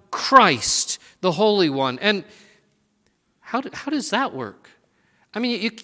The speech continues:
sin itself is not something you can, it's not a physical object that you can take and put on somebody else, right?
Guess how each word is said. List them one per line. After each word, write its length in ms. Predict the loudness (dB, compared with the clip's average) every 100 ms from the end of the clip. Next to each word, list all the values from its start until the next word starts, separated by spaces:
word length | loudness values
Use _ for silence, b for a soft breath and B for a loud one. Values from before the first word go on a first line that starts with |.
| -20 _ -4
sin 460 | -2 0 2 0
itself 560 | -2 -4 0 0 0 -4
is 140 | -4
not 180 | -4 -4
something 440 | -6 -6 -4 -4
you 120 | -4 -6
can, 220 | -6 -6
it's 200 | -8 -6
not 160 | -4 -4
a 40 |
physical 460 | -4 -4 -2 -6 -4
object 380 | -2 -2 -4 -10
that 160 | -12
you 80 | -8
can 120 | -10
take 260 | -6 -8 -8
and 160 | -12 -14
put 300 | -6 -4 -4
on 160 | -10
somebody 400 | -8 -8 -10 -10
else, 400 | -8 -8 -6 -8
right? 280 | -8 -8 -10